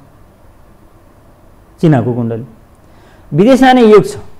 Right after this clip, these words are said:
अर्को देशमा नगएसम्म त्यो मानिसको देहान्त हुँदैन। अर्काको देशमा पाइला नटेकेसम्म त्यो मान्छेको देहान्त हुँदैन, यदि विदेश जाने ग्रह रहेछ भने।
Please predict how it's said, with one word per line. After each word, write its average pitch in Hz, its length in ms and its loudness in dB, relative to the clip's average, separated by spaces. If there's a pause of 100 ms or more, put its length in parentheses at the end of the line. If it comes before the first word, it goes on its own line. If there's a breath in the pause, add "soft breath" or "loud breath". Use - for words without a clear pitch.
(760)
अर्को 180 360 0
देशमा 202 400 0
नगएसम्म 170 540 0
त्यो 175 120 -4
मानिसको 143 380 -2
देहान्त 120 400 -4
हुँदैन। 95 280 -8 (1120)
अर्काको 180 380 -2
देशमा 147 320 -4
पाइला 139 300 -4
नटेकेसम्म 135 580 -6
त्यो 165 160 -8
मान्छेको 156 340 -6
देहान्त 147 340 -6
हुँदैन, 143 280 -8 (340)
यदि 120 280 -2
विदेश 135 260 0
जाने 135 260 -4
ग्रह 135 240 -2
रहेछ 131 240 -4
भने। 131 220 -8